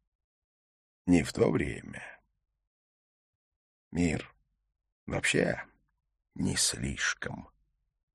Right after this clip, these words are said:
справедлив. Он поднёс чашку к губам, широко раскрыл рот и залил всё ещё дымящуюся чёрную жидкость в рот.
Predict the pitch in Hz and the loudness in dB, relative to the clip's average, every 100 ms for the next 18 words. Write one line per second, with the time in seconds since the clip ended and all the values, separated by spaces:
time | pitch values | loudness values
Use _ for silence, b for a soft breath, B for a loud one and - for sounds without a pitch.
0 | _ - - - 80 71 71 62 - - | _ 4 4 4 0 0 -2 -6 -8 -6
1 | - - - - - _ _ _ _ _ | -6 -8 -12 -14 -18 _ _ _ _ _
2 | _ _ _ _ 82 71 85 87 82 - | _ _ _ _ -6 2 4 6 4 6
3 | 90 80 - 80 73 82 76 104 98 73 | 6 4 0 -2 0 -2 6 8 8 2
4 | - _ - - 80 76 - 87 78 - | -12 _ -4 -2 0 -2 0 2 2 2
5 | 80 80 87 110 - - _ _ _ _ | -4 0 4 4 2 -12 _ _ _ _
6 | _ 92 95 85 104 107 101 92 - - | _ 4 6 8 8 10 8 6 4 6
7 | 95 87 - 92 92 95 98 90 90 90 | 6 6 6 6 8 8 8 6 4 4
8 | - 92 - 95 85 85 85 80 85 85 | 4 4 4 4 2 2 0 0 -2 -4
9 | - 82 - - 90 87 - - - - | -4 -2 0 0 -4 -4 -6 -10 -20 -20